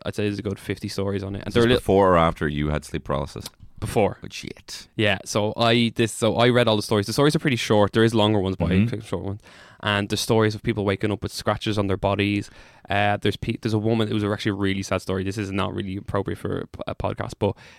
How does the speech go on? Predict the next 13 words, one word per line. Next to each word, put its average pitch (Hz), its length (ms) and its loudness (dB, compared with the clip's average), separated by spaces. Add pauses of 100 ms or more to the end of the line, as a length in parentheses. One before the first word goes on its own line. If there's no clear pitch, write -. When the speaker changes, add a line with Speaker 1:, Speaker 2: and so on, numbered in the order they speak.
(120)
Speaker 1:
she 82 300 -2
Speaker 2:
Mm-hmm. 107 60 0
Speaker 1:
went 110 180 -2
into 104 520 -2
her - 180 -10 (100)
child's 98 460 0
room 113 360 2 (600)
and 98 300 0
saw 101 540 2
a 117 60 -6
shadow 98 220 0
person, 107 300 -2
whatever, 98 300 -2